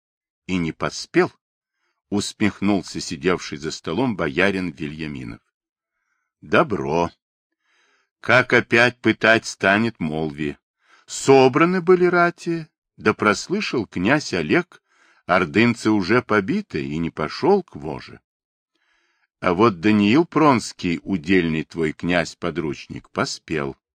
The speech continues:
Проворен знать, даже воеводил полком левой руки на воже. Вот как. Олег резко крутнул головой, гневно стукнул палкой об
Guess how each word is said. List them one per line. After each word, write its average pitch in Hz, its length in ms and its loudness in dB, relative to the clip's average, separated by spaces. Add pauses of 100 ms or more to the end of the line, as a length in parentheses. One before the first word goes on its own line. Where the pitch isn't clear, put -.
(540)
Проворен 135 560 6
знать, 147 580 -4 (440)
даже 117 360 4
воеводил 131 680 6
полком 120 640 2
левой 104 340 2
руки 127 460 -2
на 156 160 -2
воже. 69 480 -10 (180)
Вот 85 300 -8
как. - 440 -10 (1300)
Олег 101 420 2
резко 101 440 2
крутнул 90 560 -4
головой, 82 580 0 (400)
гневно 120 560 2
стукнул 107 680 -6
палкой 85 580 -2
об - 140 -12